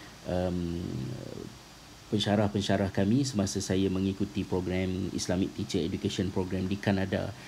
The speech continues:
di bawah Razi Education dahulu. Tetapi kini, eh, ia telah, eh, program berkenaan tidak lagi available di Kanada,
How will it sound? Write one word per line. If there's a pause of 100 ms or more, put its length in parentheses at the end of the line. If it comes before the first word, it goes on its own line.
(220)
di
bawah
Razi
Education
dahulu. (320)
Tetapi
kini,
eh,
ia
telah, (160)
eh,
program
berkenaan
tidak
lagi
available
di
Kanada,